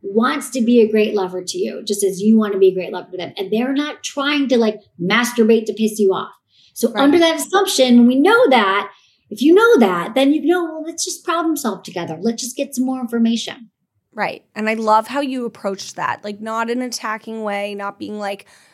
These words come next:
Speaker 2: "Stop masturbating. Like, why are you doing that?" Just, like, h-, where, go at it, like, like you said, like, how it makes you feel, like, and asking questions that way, you're getting to the root of it. And like you said, it's, it's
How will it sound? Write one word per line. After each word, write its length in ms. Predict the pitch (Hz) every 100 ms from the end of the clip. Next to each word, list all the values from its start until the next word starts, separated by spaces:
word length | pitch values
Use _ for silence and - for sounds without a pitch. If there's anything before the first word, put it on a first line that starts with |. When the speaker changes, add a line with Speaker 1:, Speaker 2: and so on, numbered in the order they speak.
| _
Speaker 2:
"Stop 420 | - - 294 285
masturbating. 680 | 269 269 262 294 285 269 262
Like, 180 | 254 254
why 160 | 233 240
are 60 |
you 100 | 254
doing 200 | 254 254
that?" 180 | 247 -
Just, 240 | 208 233 226
like, 240 | 208 - _ _ _ _ -
h-, 60 |
where, 380 | 220 233 233 - _ _ _ _
go 180 | 247 240
at 140 | 240
it, 220 | 226 208
like, 180 | 220 208 _ _ 214
like 220 | 208 202
you 80 | 220
said, 300 | - 220 185
like, 160 | 196
how 180 | - 202
it 80 | 202
makes 340 | 214 208 -
you 240 | 202 208 208
feel, 600 | - 226 247 196 196 196
like, 360 | 196 196 - -
and 180 | 202
asking 480 | - 196 196 - 202
questions 680 | 196 202 202 - 196 196 190
that 180 | 196 -
way, 340 | 196 196 196 - _ _
you're 180 | - 220
getting 240 | 208 226 220
to 100 | 214
the 100 | 208
root 240 | 226 277
of 140 | 202 214
it. 160 | -
And 260 | - 240 233
like 220 | 226 262
you 80 | 320
said, 180 | 330 294
it's, 220 | 247 -
it's 280 | - -